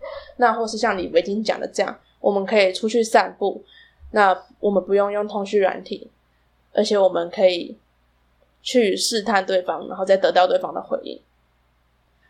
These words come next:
我觉得这都是很美的，对于爱情的一个理想的想象，我也很向往。但我不会觉得说非要这么做不可，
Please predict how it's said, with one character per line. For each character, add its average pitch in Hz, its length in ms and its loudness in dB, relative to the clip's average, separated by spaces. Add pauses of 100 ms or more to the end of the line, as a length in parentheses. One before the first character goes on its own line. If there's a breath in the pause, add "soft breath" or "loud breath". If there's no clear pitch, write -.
我 220 120 2
觉 240 80 8
得 262 60 8
这 277 100 4
都 254 100 6
是 254 140 -2
很 208 180 -2
美 196 240 -2
的， 151 180 -6
对 202 220 -2
于 - 40 -4
爱 196 200 0
情 196 140 -12
的 107 80 -4
一 175 80 -4
个 151 140 -4
理 175 160 -10
想 165 180 -8
的 - 80 -8
想 - 240 -6
象， - 240 -6 (460 soft breath)
我 214 160 6
也 185 180 6
很 208 320 -4
向 - 340 -2
往。 - 200 -10 (600)
但 320 160 6
我 180 140 4
不 196 140 -10
会 220 180 4
觉 196 160 -2
得 175 100 2
说 175 440 0
非 196 160 2
要 185 120 6
这 180 160 -2
么 - 120 -6
做 - 180 -6
不 - 120 -16
可， - 220 -10